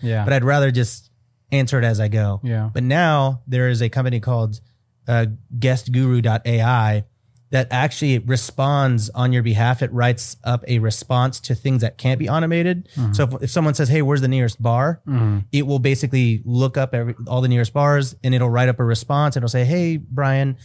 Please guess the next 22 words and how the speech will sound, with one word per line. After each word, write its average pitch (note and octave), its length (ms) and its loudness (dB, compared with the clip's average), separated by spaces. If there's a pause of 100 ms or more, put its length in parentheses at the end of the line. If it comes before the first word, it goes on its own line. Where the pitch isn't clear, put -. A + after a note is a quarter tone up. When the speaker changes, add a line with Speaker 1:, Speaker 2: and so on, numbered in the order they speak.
(300)
Speaker 2:
these C#3 240 2
are D3+ 40 4
the C#3 100 2
top C3+ 240 0
three C3 120 0
bars B2 280 2
in A2+ 100 2
your A2+ 140 -2
area. C3+ 240 2
It's A#2 100 0
only B2+ 140 2
one A#2 180 2
point A#2+ 220 -2
two B2+ 80 0
miles A#2 180 0
away." B2+ 380 0 (120)
It'll C3 140 0
text - 420 -6
you F3 440 2
the C3 160 0
an-, B2 260 2
the A#2+ 320 0